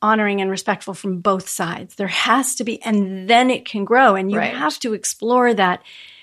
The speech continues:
Speaker 1: If I push against this, and, and women or the feminine, the natural tendency of the feminine is to please.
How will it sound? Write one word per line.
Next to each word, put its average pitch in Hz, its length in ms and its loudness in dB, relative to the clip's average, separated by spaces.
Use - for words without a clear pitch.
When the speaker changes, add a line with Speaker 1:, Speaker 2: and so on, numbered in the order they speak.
Speaker 1:
If 262 160 2
I 240 120 6
push 320 360 4
against 220 420 2
this, 185 440 -4
and, 240 300 2
and 247 280 0
women 240 560 6
or 208 180 2
the 208 100 0
feminine, 208 540 0
the 208 60 0
natural 220 500 2
tendency 247 480 0
of 180 140 -4
the 202 60 -6
feminine 190 460 -2
is 202 260 -6
to - 100 -6
please. - 560 -6